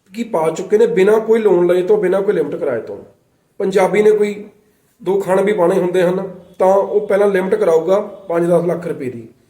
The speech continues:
ਤਾਂ ਕਿਤੇ ਜਾ ਕੇ ਉਹ ਚਾਰ ਖਾਣ ਪਾਉਂਦਾ। ਸੋ ਕਾਮਯਾਬੀ ਕਰਨ ਵਾਲੇ ਅਸੀਂ ਹਾਂ। ਅੱਜ ਇਹ ਜਿਹੜੇ ਹਾਲਾਤ ਹੋਏ ਨੇ ਪੰਜਾਬ ਦੇ ਬਹੁਤ ਹੀ ਖਰਾਬ ਨੇ, ਕਿਉਂਕਿ ਅੱਜ ਕਿਸੇ ਦਾ ਧੀ ਪੁੱਤ ਮਾਰਿਆ, ਕੱਲ੍ਹ ਨੂੰ ਸਾਡੇ ਵੀ ਮਾਰ ਸਕਦੇ ਨੇ,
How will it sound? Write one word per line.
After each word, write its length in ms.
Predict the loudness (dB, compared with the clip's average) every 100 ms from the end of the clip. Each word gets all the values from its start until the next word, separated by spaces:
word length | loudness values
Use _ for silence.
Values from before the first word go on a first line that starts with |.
| _ _ _
ਤਾਂ 180 | -4 -2
ਕਿਤੇ 240 | -2 -2
ਜਾ 160 | 0 0
ਕੇ 160 | -2 -2
ਉਹ 380 | -4 -6 -12 -14
ਚਾਰ 440 | -4 -2 -2 -4 -12 -20 _ _ -6
ਖਾਣ 200 | -4 -2
ਪਾਉਂਦਾ। 300 | -4 -8 -14 -20 _ -20 _ _ _ _ _ _ -10
ਸੋ 280 | 0 0
ਕਾਮਯਾਬੀ 680 | 0 -6 -6 -2 2 2 2
ਕਰਨ 200 | 0 0
ਵਾਲੇ 180 | 4 4
ਅਸੀਂ 260 | 4 2 0
ਹਾਂ। 120 | 0 -2 -16 _ _ _ _ _ _ _ -4 -2
ਅੱਜ 220 | 0 2 2 2 -12 -20 _ 0
ਇਹ 260 | 2 2
ਜਿਹੜੇ 180 | 4 4
ਹਾਲਾਤ 320 | 4 0 0
ਹੋਏ 220 | 0 0
ਨੇ 80 | 2
ਪੰਜਾਬ 420 | -2 0 0 0
ਦੇ 200 | -2 -6 -8 -20 _ _ _ _
ਬਹੁਤ 380 | -2 0 0 -4
ਹੀ 40 |
ਖਰਾਬ 360 | -4 -2 -2 -2
ਨੇ, 140 | -6 -8 -18 -20 _
ਕਿਉਂਕਿ 480 | -8 -2 0 -2 -4 -18 _ _ _ -6
ਅੱਜ 140 | -4
ਕਿਸੇ 260 | -6 -2 0
ਦਾ 80 | 0
ਧੀ 160 | 0
ਪੁੱਤ 200 | -2 -2
ਮਾਰਿਆ, 340 | 0 2 2 0
ਕੱਲ੍ਹ 420 | -6 -6 -2 0
ਨੂੰ 80 | 0
ਸਾਡੇ 320 | 0 0 0
ਵੀ 100 | 2
ਮਾਰ 200 | 2 0
ਸਕਦੇ 340 | -4 -8 -8
ਨੇ, 200 | -10 -12